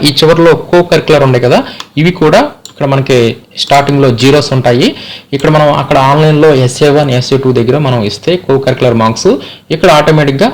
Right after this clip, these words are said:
అవి రిఫ్లెక్ట్ అయిపోతాయి. ఈ విధంగా అటెండెన్స్ కూడా ఆటోమేటిక్‌గా ఇక్కడే వచ్చేస్తుంది. కాబట్టి ఇక్కడ మనం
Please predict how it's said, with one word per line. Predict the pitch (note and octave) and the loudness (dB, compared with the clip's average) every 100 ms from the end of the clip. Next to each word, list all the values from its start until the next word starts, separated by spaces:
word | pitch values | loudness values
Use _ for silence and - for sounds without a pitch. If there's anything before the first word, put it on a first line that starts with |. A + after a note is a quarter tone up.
| D3 | 0
అవి | D3+ D3 | 0 0
రిఫ్లెక్ట్ | - D3+ B2+ | 0 -2 -2
అయిపోతాయి. | A2 F#2+ F#2+ E2+ - _ _ _ _ _ _ - | -2 -2 -4 -6 -10 _ _ _ _ _ _ -6
ఈ | D3+ | -2
విధంగా | D#3 E3 F#3+ F#3+ | 0 2 0 -2
అటెండెన్స్ | E3+ E3 E3+ D#3 - | -2 0 0 0 -2
కూడా | E3 C#3+ | 0 0
ఆటోమేటిక్‌గా | C#3 D3 D3 C#3 D#3+ | 0 0 0 -2 -4
ఇక్కడే | D3+ D3+ | 0 0
వచ్చేస్తుంది. | B2+ C3 A#2+ G#2+ F#2 - | 0 0 -2 -4 -4 -2
కాబట్టి | C3+ C3+ G#3 C4+ - - - | -2 0 0 -2 -6 -16 -10
ఇక్కడ | C3+ E3 D3+ | -6 -2 0
మనం | D3 | 2